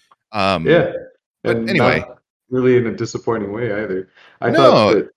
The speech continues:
Speaker 2: I thought that the change was, uh, necessary for him, and then also for me to enjoy any of it. <laughs> Like, I didn't really
Speaker 1: Yeah.
Speaker 2: like his
Speaker 1: <laughs>
Speaker 2: pre-, early stuff,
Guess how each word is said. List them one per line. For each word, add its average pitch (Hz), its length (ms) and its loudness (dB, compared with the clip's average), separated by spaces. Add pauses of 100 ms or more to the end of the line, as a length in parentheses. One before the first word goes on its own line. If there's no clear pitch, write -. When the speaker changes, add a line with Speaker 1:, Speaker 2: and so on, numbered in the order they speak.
(280)
Speaker 2:
I 123 80 -6
thought 151 220 0
that 139 160 -4
the 165 80 -6
change 127 720 0
was, 104 800 -4 (340)
uh, 95 440 -2
necessary 104 840 -2
for 92 220 -2
him, 113 320 -4
and 92 180 -4
then 92 240 -4
also 98 680 -2
for 107 100 -2
me 104 180 -2
to 104 120 0
enjoy 90 340 0
any 87 200 -4
of 87 120 -4
it. - 220 -6
<laughs> - 20 0
Like, - 480 0 (260)
I - 40 4
didn't 131 200 6
really 123 200 8
Speaker 1:
Yeah. 240 120 8 (120)
Speaker 2:
like - 100 -4 (160)
his 220 240 0
Speaker 1:
<laughs> - 100 -8
Speaker 2:
pre-, 117 140 -2
early 117 300 0
stuff, 107 320 -2